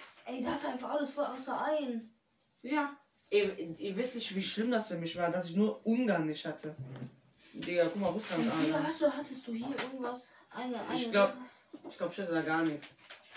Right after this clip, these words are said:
Speaker 1: Du hast da, glaub ich, eine Sache oder so locker.
Speaker 2: Ja, Russland, in Russ-, zwei.
Speaker 1: Zwei in Russland.
Speaker 2: Einen in Saudi-Arabien.
Speaker 1: Jetzt noch zwei locker.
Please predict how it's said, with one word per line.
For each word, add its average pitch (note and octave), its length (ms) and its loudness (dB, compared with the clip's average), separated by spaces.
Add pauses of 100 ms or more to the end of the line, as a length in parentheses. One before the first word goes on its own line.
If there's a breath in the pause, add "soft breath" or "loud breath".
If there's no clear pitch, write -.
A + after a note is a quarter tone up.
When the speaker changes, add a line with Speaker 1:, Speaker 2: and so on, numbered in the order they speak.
(360)
Speaker 1:
Du G#3+ 80 -6
hast A3 180 -4
da, G3+ 100 0
glaub G3 220 0
ich, G3+ 100 -10
eine G3+ 220 -6
Sache G#3 220 -6
oder F3 160 -8
so F3 260 -10
locker. G3 240 -12 (460)
Speaker 2:
Ja, G#3 240 2
Russland, C4 560 0
in D4+ 160 6
Russ-, D#4 680 4
zwei. B3 480 8 (220)
Speaker 1:
Zwei G#3+ 260 0
in G#3 80 -2
Russland. A#3+ 680 -4 (320)
Speaker 2:
Einen A3+ 360 6
in G3+ 80 6
Saudi-Arabien. A#3+ 1120 6
Speaker 1:
Jetzt G#3 140 -16
noch G#3+ 200 -8
zwei G3+ 240 0
locker. F#3+ 280 -4